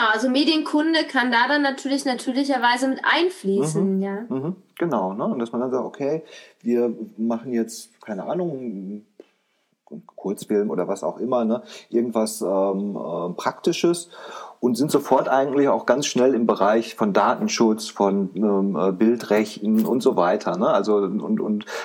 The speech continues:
Speaker 2: aber dann ist es zielgerichtet, ne? Dann ist es nicht so, ähm, theoretisiert, ja, liebe Kinder, ihr passt schön auf, ne? Man muss das und das so und so machen, sondern man kommt eigentlich,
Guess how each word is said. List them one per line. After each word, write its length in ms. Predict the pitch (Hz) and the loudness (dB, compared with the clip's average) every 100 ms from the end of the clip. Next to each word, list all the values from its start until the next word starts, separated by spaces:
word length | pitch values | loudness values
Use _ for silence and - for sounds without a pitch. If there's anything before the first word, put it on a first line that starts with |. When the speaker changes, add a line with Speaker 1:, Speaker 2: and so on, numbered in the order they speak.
| - | -4
Speaker 2:
aber 160 | 120 120 | 0 4
dann 140 | 147 | 2
ist 80 | 156 | 2
es 140 | 156 - | -2 -2
zielgerichtet, 800 | 180 220 135 110 - - 87 | 2 4 4 0 -2 -2 -2
ne? 140 | 120 185 | 0 2
Dann 160 | 113 | 2
ist 80 | 120 | 0
es 140 | 123 147 | -2 -2
nicht 180 | 160 - | -4 0
so, 400 | 139 120 113 113 | 2 2 2 2
ähm, 200 | 113 113 | 2 0
theoretisiert, 840 | 139 117 120 - 110 117 147 143 | 0 2 0 0 -2 2 0 2
ja, 500 | - - 143 131 127 - - - - | 0 2 2 0 -2 -6 -10 -12 -6
liebe 280 | 110 131 110 | -4 -2 -2
Kinder, 400 | 156 165 156 135 | -2 0 0 0
ihr 80 | 110 | -2
passt 280 | 113 - | -4 -4
schön 200 | - 113 | 0 0
auf, 320 | - 160 175 117 | 2 0 0 0
ne? 240 | 147 135 | 0 0
Man 160 | 107 113 | 0 -2
muss 140 | 117 | -2
das 180 | 110 113 | -4 -2
und 140 | 101 | -2
das 140 | 95 - | -2 0
so 120 | 104 | -2
und 140 | 104 | 0
so 120 | 113 175 | 0 2
machen, 280 | 170 165 127 | 2 0 0
sondern 320 | 127 123 120 - - | 2 0 -2 -12 -4
man 140 | 127 117 | -2 2
kommt 340 | 196 214 - - - | 0 0 -6 -6 0
eigentlich, 460 | 139 139 139 - | 0 0 -4 -8